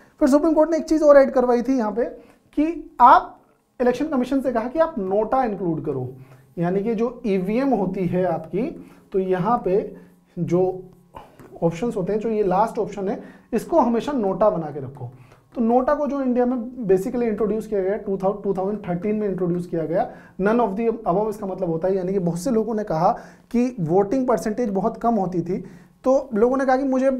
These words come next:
कैंडिडेट पसंद नहीं है तो इसलिए मैं वोट नहीं देने जाता।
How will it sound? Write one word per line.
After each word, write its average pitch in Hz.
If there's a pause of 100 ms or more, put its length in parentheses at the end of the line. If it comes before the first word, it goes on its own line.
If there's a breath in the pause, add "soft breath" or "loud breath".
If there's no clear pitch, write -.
(300)
कैंडिडेट 247
पसंद 233
नहीं 208
है 233
तो 240
इसलिए 226
मैं 233
वोट 214
नहीं 202
देने 165
जाता। 147